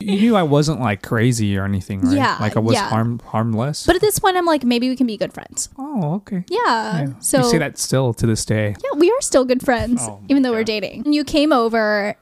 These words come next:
Speaker 2: Immediately, we were doing better because
Speaker 1: Because I didn't wear the dad shoes?
Speaker 2: Yes, you didn't wear the dad shoes, and you were wearing a cute little Patagonia sweater.
Speaker 1: You mean that medical school person outfit.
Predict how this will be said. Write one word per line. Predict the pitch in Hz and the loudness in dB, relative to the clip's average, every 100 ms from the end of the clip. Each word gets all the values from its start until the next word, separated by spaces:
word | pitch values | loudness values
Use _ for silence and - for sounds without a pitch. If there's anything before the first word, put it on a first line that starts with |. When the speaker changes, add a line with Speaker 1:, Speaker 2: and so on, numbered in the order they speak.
| _ | _
Speaker 2:
Immediately, | 285 269 269 277 330 339 403 | 4 6 4 0 0 2 2
we | 320 339 | 4 2
were | 285 | 2
doing | 285 294 277 247 | 2 2 2 2
better | 233 170 202 330 - - - | 0 0 -2 -4 -8 -20 -8
because | 277 262 269 226 214 226 - - | -6 -4 -2 -2 -2 -6 -10 -6
Speaker 1:
Because | - 147 127 | 0 2 4
I | 120 | 4
didn't | 127 127 117 | 2 2 2
wear | 110 | 2
the | 117 104 | 2 2
dad | 101 95 110 | 2 2 -2
shoes? | - 127 151 160 - - | 0 2 2 0 -6 -2
Speaker 2:
Yes, | 277 226 - | -2 -2 -2
you | 254 | -2
didn't | 262 277 339 | 0 0 2
wear | 370 | 2
the | 370 | 4
dad | 262 208 220 | 2 0 -2
shoes, | - 226 220 262 - - - - - | -4 -2 0 -2 -6 -20 -20 -4 2
and | 277 302 | 2 4
you | |
were | 294 | 2
wearing | 285 254 233 233 233 240 - | 2 2 2 2 0 0 -2
a | |
cute | 240 - 254 | -2 -2 2
little | 262 247 | 2 2
Patagonia | - 240 233 233 233 233 226 220 | 2 0 0 0 0 0 0 0
sweater. | 240 - 262 214 214 208 214 240 | -2 -2 0 0 0 0 0 2
Speaker 1:
You | |
mean | 120 120 120 | 2 2 2
that | 113 101 92 80 90 | 2 0 -2 -6 -4
medical | 110 104 117 117 | 0 0 0 0
school | - - 113 107 110 107 - - | -2 -2 0 2 0 -4 -2 2
person | 117 110 113 107 | 2 2 0 0
outfit. | 110 104 - - 135 | 0 -2 -2 0 -2